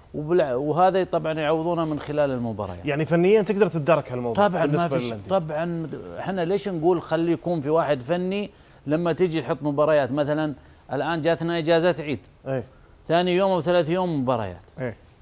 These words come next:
Speaker 1: هذا، هذا منطق بالله عليك.
Speaker 2: إيه. بس ما شاء الله أنت موزع ذا الفنيين في كل شيء، في كل شيء بنحط فيه فني.
Speaker 1: لا، لا، مو مبدأ اختصاص.
Speaker 2: إيه.
Speaker 1: الحين أنا أقدر أقدم برنامج مكانك
Speaker 2: لا.
Speaker 1: مستحيل.
Speaker 2: صح.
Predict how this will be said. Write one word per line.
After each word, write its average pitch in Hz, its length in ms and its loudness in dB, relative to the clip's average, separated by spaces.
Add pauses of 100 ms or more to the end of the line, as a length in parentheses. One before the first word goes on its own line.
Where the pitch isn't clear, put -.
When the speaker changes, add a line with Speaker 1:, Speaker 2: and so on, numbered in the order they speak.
(220)
Speaker 1:
هذا، 139 220 -6
هذا 131 240 -2
منطق 110 400 -2
بالله 101 220 -6
عليك. 95 240 -8
Speaker 2:
إيه. 110 140 -14 (380)
بس - 80 -14
ما 180 60 -8
شاء 240 120 -6
الله 254 100 -2
أنت 202 120 -6
موزع 196 280 0
ذا 175 100 -4
الفنيين 180 400 -2
في - 80 -12
كل 208 140 -10
شيء، 165 160 -6
في - 80 -16
كل 233 100 -12
شيء 233 140 -6
بنحط 185 240 -12
فيه 185 80 -6
فني. 175 200 -6
Speaker 1:
لا، 165 160 6
لا، 104 460 -6
مو 127 260 0
مبدأ 156 400 4
اختصاص. 160 640 -2 (160)
Speaker 2:
إيه. 120 120 -8 (400)
Speaker 1:
الحين 135 280 2
أنا 185 180 4
أقدر 170 240 4
أقدم 165 400 2
برنامج 151 500 2
مكانك 160 340 0
Speaker 2:
لا. 131 120 2
Speaker 1:
مستحيل. 185 400 0 (160)
Speaker 2:
صح. - 220 -6